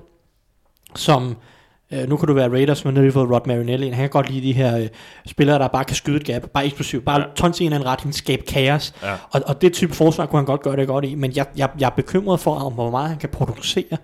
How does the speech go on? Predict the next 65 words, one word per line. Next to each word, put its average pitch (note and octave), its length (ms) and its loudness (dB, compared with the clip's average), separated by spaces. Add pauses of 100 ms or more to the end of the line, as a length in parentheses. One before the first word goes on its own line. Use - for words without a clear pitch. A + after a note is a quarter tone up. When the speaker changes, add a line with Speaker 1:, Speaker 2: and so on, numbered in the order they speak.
(220)
Speaker 1:
producere D#3+ 440 -2
i C3 120 0
N B2+ 80 -4
F - 60 -8
L, C#3 140 2 (520)
fordi - 300 -4
han C3 160 -2
mangler C3+ 300 0
den C#3 180 -2
her, C3+ 300 -2 (360)
øh, A#2+ 60 -14
fleksibilitet B2+ 680 -2
på D3 80 -6
en B2+ 60 -2
eller B2+ 120 -6
anden B2+ 140 -4
Speaker 2:
Mm. B2 40 0
Speaker 1:
måde B2+ 160 -2
i, B2 120 -6
Speaker 2:
Ja. B2+ 300 -8
Speaker 1:
i, C3+ 100 -8 (160)
i, A#2 80 -10 (180)
i C#3+ 60 -6
ankler C#3 320 -2
og B2 80 2
hofter. B2 300 -2 (260)
Speaker 2:
Ja. C#3+ 60 -2 (280)
Speaker 1:
Øh, - 100 -10
og - 180 -8
det, F3+ 460 2
det, - 160 -16
så D#3+ 220 0 (160)
han D#3+ 140 -2
er E3 40 2
lidt F3+ 140 0
en F#3+ 60 -6
taber F#3+ 340 -2
for E3+ 100 -6
mig, E3 200 -4 (120)
fordi - 200 -2
han D#3+ 180 2
var F3+ 140 8
en E3 140 4
mand, D#3+ 240 2
som D3+ 240 0
lå D#3+ 320 6
nede C#3+ 140 2
i - 20 -2
det C#3+ 120 0
her, C3+ 200 2 (360)
nu C#3 60 -6
snakker D3 240 4
jeg C3 40 4
om B2+ 100 0
Justin C3 260 2
Madubuike, C#3 500 4
han C3 200 2
lukkede C3+ 360 6
hullet C3 240 2
op B2 120 0
til - 80 -8
nogle B2 140 -2
af B2 40 -2
dem C3 120 -2
her. B2+ 180 -2